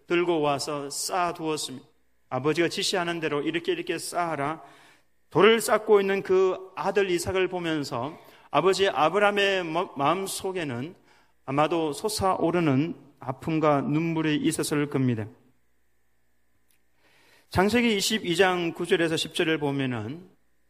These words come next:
이렇게 기록이 되어 있죠. "하나님이 그에게 일러주신 곳에 이른지라 이에 아브라함이 그곳에 제단을 쌓고 나무를 벌려놓고 그의 아들 이삭을 결박하여 제단 나무 위에 놓고 손을 내밀어 칼을 잡고 그 아들을 잡으려 하니."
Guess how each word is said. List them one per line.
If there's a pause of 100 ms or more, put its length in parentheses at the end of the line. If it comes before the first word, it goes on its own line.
(100)
이렇게
기록이
되어
있죠.
"하나님이
그에게
일러주신
곳에
이른지라
이에
아브라함이 (260)
그곳에
제단을
쌓고
나무를
벌려놓고 (1000)
그의
아들
이삭을
결박하여
제단
나무
위에
놓고
손을
내밀어
칼을
잡고
그
아들을
잡으려
하니."